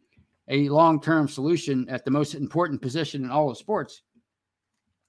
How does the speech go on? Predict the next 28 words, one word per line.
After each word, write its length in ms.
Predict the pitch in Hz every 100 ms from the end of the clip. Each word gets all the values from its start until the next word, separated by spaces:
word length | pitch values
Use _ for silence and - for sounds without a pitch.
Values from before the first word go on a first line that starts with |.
| _ _ _ - -
But 240 | - 185 175
we 120 | 208
don't 180 | 247 240
know 200 | 262 233
what, 180 | 185 -
how 280 | 151 156
Malik 360 | 147 151 151 -
Willis 280 | 151 139 139
is 100 | 131
gonna 320 | 139 131 127
react 400 | 139 143 135 - _ _ _
in 120 | - 143
the 120 | 139
N 120 | 131
F 180 | 120 -
L. 220 | 107 - _ _ _
I 60 | 131
mean, 240 | 151 151
you 160 | 147 160
could 140 | 156
say 200 | - 190
he's 140 | 160 147
a 60 |
one 220 | 151 160 151
read, 360 | 160 156 147
one 220 | 139 151
run, 340 | 143 151 147 139
uh, 180 | 123